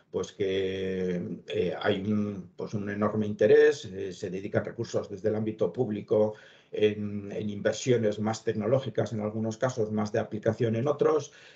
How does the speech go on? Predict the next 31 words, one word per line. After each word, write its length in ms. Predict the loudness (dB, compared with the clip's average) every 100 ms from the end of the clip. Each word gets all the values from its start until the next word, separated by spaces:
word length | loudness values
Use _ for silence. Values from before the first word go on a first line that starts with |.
| _ 2
Em, 640 | 6 6 4 0 0 -2
estamos 420 | -2 0 0 0
viendo 300 | 0 2 2
también 420 | 0 0 2 2 0
que 200 | -4 -4
en 100 | -6
el 100 | -4
caso 800 | -4 0 4 4 4 4 4
de 120 | 4 2
la 140 | 2
Unión 300 | 0 2 2
Europea, 640 | 0 0 -2 2 2 2
pues, 160 | -4 -6
se 80 | -4
ha 60 |
ido 460 | 0 4 4 4 0 -10 -20 -6
generando 580 | -2 0 2 2 2
una, 500 | -2 -2 -2 -2 -6 -8
una 240 | -4 -2
est-, 260 | -4 -6 -8 -6
una 160 | -6
estrategia 520 | -4 -2 0 0 0
bastante 640 | -2 -4 -4 2 6 6 4
compacta 720 | 0 2 0 0 -4 -8 -8 _ _
alrededor 800 | -4 -2 -2 -4 0 2 2 -4 -6
desde 280 | -4 -2 -2
las 360 | -2 -4 -6
tecnologías 640 | -4 -2 -2 -2 -2 -2 0
cuánticas, 500 | 0 0 0 0 0
tanto 300 | -2 0 2
más 400 | 0 -2 -6